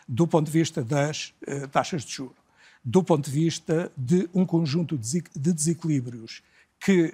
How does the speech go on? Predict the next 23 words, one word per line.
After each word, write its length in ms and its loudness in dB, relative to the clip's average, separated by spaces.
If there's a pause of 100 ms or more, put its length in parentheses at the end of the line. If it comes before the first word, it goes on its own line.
eh, 360 -2
se 180 -2
podem 580 0 (280)
vir 340 2
a 40 -2
verificar 520 -2
com 160 -6
mais 360 0
intensidade 640 -6
na 80 -6
economia 440 -6
e 20 -6
na 120 -8
sociedade, 500 -4 (260)
é 80 2
isso 240 0
que 80 -20
torna 300 -2
isto 240 -6
muito 160 -6
problemático. 680 -4 (580)
Talvez 320 2
possa 680 -4